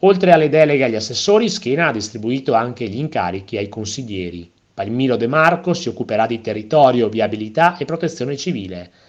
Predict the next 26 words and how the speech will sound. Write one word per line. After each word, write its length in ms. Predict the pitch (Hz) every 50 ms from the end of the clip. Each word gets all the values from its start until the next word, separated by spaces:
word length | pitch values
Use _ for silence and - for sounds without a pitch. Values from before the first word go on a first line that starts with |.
| _ _ _ _
Marco 360 | _ 123 117 117 113 - -
Da 100 | 110 113
Campo 460 | 107 - 135 113 113 120 110 - 123 104
di 100 | 101 101
boschi, 560 | 101 131 143 160 156 - - - 214 226 226
agricoltura 600 | - 101 110 117 117 151 151 151 - 208 214 214 208
e 80 | 202
pascoli. 580 | 190 - 95 - - - - - 95 90 90 - _ _ _ _ _ _ _
Vichi 280 | _ 131 135 135 - 143
Riva 380 | 147 180 196 196 208 208 208 -
di 120 | 107 104
sport, 680 | 98 - - _ 139 135 135 143 156 - - - 196
coordinamento 640 | 185 - 113 98 107 107 107 107 110 120 123 120 127
delle 200 | 107 113 110 110
associazioni 460 | 104 104 - - 113 98 - 123 120
di 100 | 113 113
volontariato 640 | 107 107 107 110 107 143 156 175 185 190 190 - 180
e 80 | 180 180
turismo. 560 | 180 190 170 127 90 90 - 92 90 85 80 - _ _ _ _ _ _ _ _ _
Andrea 380 | - 113 120 123 127 123 113
Bressan 580 | 101 113 107 107 - - 170 160 175 202 208 151
di 80 | 107 101
cultura, 500 | - - 107 107 - 170 185 226 233 214
tradizioni 640 | - 135 135 131 135 135 - - 196 196 208 208
e 60 | 190
turismo. 580 | 185 196 202 143 98 90 90 92 95 92 90